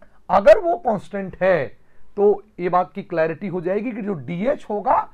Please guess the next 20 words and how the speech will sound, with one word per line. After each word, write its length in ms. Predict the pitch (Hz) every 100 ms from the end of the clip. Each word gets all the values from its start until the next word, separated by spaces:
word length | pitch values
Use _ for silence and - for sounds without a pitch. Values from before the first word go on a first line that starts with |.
| - - - 233
वो 100 | 269 -
कहीं 260 | 214 262 233
भी, 120 | 170
उसका 300 | 170 - 190
differential 720 | 160 151 196 247 220 285 302
कहीं 300 | 294 196 185
भी 140 | 180 185
हम 100 | 180
निकालेंगे, 540 | 175 - 143 147 170
तो 120 | -
वो 140 | 311 285
ज़ीरो 340 | 117 135 123
होगा। 500 | 101 104 95 - - - - - -
Exact 340 | 143 113 196
differential, 500 | 156 160 165 165 196
उसका 200 | 185 -
total 300 | 196 180 180
differential 460 | 156 - 160 143 226
zero 300 | 120 123 127
होगा। 280 | 123 120 185